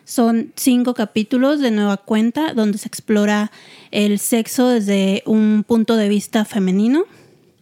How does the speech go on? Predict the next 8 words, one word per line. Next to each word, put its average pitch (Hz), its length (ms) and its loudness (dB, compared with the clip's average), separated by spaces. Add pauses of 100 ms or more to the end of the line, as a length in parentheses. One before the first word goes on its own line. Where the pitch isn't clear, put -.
(260)
Y, 277 240 0
pues, 247 220 -2
el 214 100 0
último 220 280 0
capítulo 277 680 0
trae 208 380 -2
una 208 460 0 (420)
sorpresa 262 840 -2